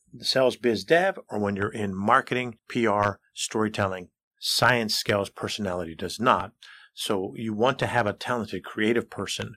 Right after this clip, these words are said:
but the science behind it is what scales. Otherwise, that person is not scalable and ends up, when they leave, there's a, there's a missing piece.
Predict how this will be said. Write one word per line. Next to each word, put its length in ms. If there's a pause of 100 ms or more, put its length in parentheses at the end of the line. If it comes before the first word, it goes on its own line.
but 400
the 120
science 420
behind 280
it 60
is 140
what 140
scales. 520
Otherwise, 480
that 280
person 440 (300)
is 340
not 220
scalable 580
and 80
ends 180
up, 220 (280)
when 160
they 100
leave, 240
there's 200
a, 200
there's 160
a 60
missing 440
piece. 340